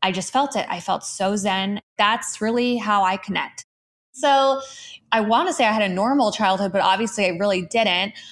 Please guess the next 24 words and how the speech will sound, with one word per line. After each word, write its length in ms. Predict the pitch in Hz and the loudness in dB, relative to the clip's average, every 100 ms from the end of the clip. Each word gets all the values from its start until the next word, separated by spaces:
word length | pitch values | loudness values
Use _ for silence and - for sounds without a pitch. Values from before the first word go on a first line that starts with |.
| - | -4
I 100 | 214 | 0
have 120 | 220 | 0
literally 460 | 196 233 269 269 226 | 0 0 0 0 0
worked 320 | 190 196 190 | 0 -2 -2
every 180 | 185 190 | -4 -4
single 220 | 202 190 | -4 -4
day 120 | 190 | -2
of 80 | 190 | -2
my 120 | 185 | -2
life. 380 | 175 196 185 175 _ _ - | 0 0 0 -4 _ _ -2
The 100 | 208 | 0
longest 560 | 202 214 247 302 285 | 2 0 0 0 -2
period 220 | - 262 | -2 0
of 80 | 233 | 0
time 280 | - 220 214 | -2 -2 0
I 60 | 190 | -2
have 140 | 185 | -2
had 200 | - 190 | -2 0
off 300 | 185 165 - | 2 0 -2
was 260 | 185 175 - | -6 -6 -4
just 400 | 190 175 - - | -2 -2 -4 -6
in 100 | 190 | -4
this 160 | 180 | -4
pandemic, 540 | - 175 165 170 151 | -6 -8 -2 -4 -4